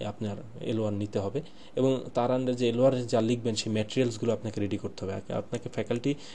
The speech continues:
ফ্যাকাল্টি ফাইন্ড আউট করতে হবে যে কার থেকে নিবেন, ফ্যাকাল্টি ফাইন্ড আউট, ফ্যাকাল্টি ফাইন্ড আউট।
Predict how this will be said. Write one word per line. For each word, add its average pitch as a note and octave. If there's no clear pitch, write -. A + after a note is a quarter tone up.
ফ্যাকাল্টি A#2+
ফাইন্ড A#2+
আউট B2+
করতে -
হবে C3
যে -
কার G#2+
থেকে -
নিবেন, A#2+
ফ্যাকাল্টি A#2+
ফাইন্ড A#2+
আউট, F3
ফ্যাকাল্টি B2
ফাইন্ড A#2+
আউট। F#3+